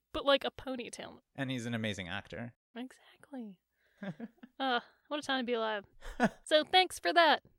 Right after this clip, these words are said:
Speaker 1: amazing, amazing commenter slash listener.
Speaker 2: Mm-hmm.
Speaker 1: We have at Skipper eight two one zero on Twitter, who said, "My favorite so far. Laughed out loud at Mariner."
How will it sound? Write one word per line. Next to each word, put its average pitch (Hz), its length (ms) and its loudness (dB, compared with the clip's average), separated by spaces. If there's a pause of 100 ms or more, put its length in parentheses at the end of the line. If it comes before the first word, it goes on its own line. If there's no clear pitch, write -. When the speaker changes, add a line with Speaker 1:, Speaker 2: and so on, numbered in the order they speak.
(100)
Speaker 1:
amazing, 254 680 2 (240)
amazing 254 320 0
commenter 240 480 0
slash - 280 -4
listener. 214 340 -6 (360)
Speaker 2:
Mm-hmm. 139 360 -6 (460)
Speaker 1:
We 277 160 4
have 277 300 6 (100)
at 302 240 0
Skipper 233 540 0
eight 320 240 -2
two 285 340 -2
one 247 420 0
zero 254 500 0
on 220 200 -4
Twitter, - 420 -8 (260)
who 247 100 -2
said, 240 440 4
"My 254 240 4
favorite 339 340 0
so 320 160 2
far. 294 440 2 (240)
Laughed 262 260 4
out 277 160 4
loud 262 240 4
at 311 100 -4
Mariner." 214 440 -6